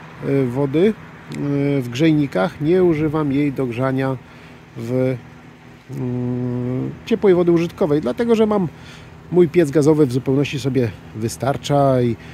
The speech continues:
i ma tam mały buforek, więc to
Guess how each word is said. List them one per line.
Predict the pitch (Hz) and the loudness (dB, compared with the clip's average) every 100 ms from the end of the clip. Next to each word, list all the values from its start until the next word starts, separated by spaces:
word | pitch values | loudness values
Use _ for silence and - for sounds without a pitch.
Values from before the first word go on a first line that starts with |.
| - - | -14 -6
i | 120 | -2
ma | 127 | 0
tam | 127 131 | 0 0
mały | 123 123 117 107 | 2 2 2 -2
buforek, | 113 - 131 143 143 - - - 113 | -6 2 4 6 4 -2 -18 -12 -2
więc | 123 123 117 - | 0 0 -4 -6
to | 131 127 | 0 0